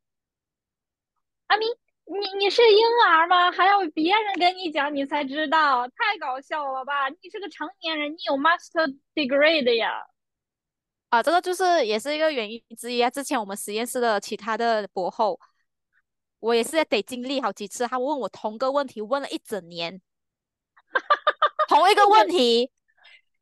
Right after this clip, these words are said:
Speaker 1: 一整年都没找到答案吗？
Speaker 2: 我给他了，而且我 email 给他了，我就讲，“你翻回去我之前的 email，找出这个答案。”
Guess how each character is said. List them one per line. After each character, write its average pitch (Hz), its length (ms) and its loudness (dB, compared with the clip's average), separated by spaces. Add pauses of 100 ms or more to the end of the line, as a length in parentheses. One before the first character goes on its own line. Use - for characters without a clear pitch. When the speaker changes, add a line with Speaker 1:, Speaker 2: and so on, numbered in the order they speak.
(200)
Speaker 1:
一 480 180 -8
整 320 180 2
年 311 160 0
都 392 120 -2
没 349 140 -8
找 294 140 0
到 302 120 -4
答 285 120 -2
案 285 280 -2
吗？ 269 180 -6 (680)
Speaker 2:
我 349 100 2
给 320 300 2
他 392 320 4
了， 392 60 6
而 359 120 4
且 370 100 0
我 277 180 2
email 370 440 0
给 254 200 2
他 269 300 2
了， 233 320 0
我 226 80 -6
就 349 100 -10
讲 277 180 -4
，“你 214 60 -12
翻 311 300 -4
回 302 140 -6
去 311 180 -12
我 226 100 -6
之 269 140 -16
前 254 160 -6
的 214 80 -6 (100)
email， 240 520 -2 (480)
找 185 240 2
出 294 180 -8
这 311 120 -10
个 294 80 0
答 160 240 -4
案。” 220 280 -2